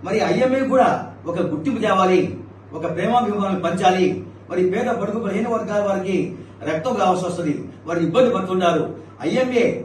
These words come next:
దానికి ప్రాణం పోయాల్సిన అవసరం ఎంతైనా ఉంది. కాబట్టి మరి ఈ రోజు మాకు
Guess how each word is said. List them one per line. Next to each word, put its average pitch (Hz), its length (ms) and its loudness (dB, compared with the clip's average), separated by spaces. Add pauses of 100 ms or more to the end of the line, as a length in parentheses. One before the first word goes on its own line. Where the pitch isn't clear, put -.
దానికి 165 220 -4
ప్రాణం 208 320 -2
పోయాల్సిన 175 300 -4
అవసరం 156 240 -8
ఎంతైనా 151 300 -4
ఉంది. 143 400 -4 (380)
కాబట్టి 196 680 0 (460)
మరి 165 140 -2
ఈ 151 160 0
రోజు 185 220 0
మాకు 175 200 -2